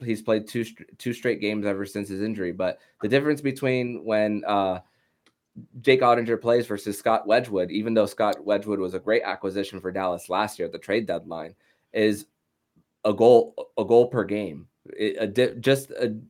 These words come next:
big difference between Jake Oettinger and, and Wedgwood. I mean, it's not to the point where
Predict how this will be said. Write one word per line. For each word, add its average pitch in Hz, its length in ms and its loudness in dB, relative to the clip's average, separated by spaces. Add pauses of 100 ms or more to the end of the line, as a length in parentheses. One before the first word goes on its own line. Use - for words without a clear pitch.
(180)
big 156 200 4
difference 131 360 0
between 110 600 -4
Jake 113 200 0
Oettinger 104 560 0
and, 95 360 -4 (220)
and 98 160 -6
Wedgwood. 107 360 0
I 95 80 -2
mean, 98 220 -2
it's 117 180 -4
not 151 180 0
to 127 60 -6
the 113 60 -2
point 123 280 -2
where 101 540 4